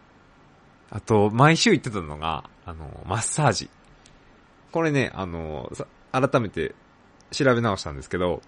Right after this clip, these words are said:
その時行ってたマッサージ屋さんが、あのー、全身マッサージ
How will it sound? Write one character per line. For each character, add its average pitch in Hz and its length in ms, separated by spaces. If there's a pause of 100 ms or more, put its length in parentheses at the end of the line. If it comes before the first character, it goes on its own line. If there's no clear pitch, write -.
(140)
そ 143 100
の 147 80
時 135 160
行 98 80
っ - 40
て 95 120
た 78 220
マ 95 100
ッ 92 40
サ 107 140
ー - 20
ジ 92 60
屋 92 60
さ 95 200
ん 156 120 (680)
が、 117 440
あ 78 60
の 76 380
ー、 - 40
全 135 260
身 147 100
マ 139 140
ッ 135 40
サ 143 180
ー 113 80
ジ 87 340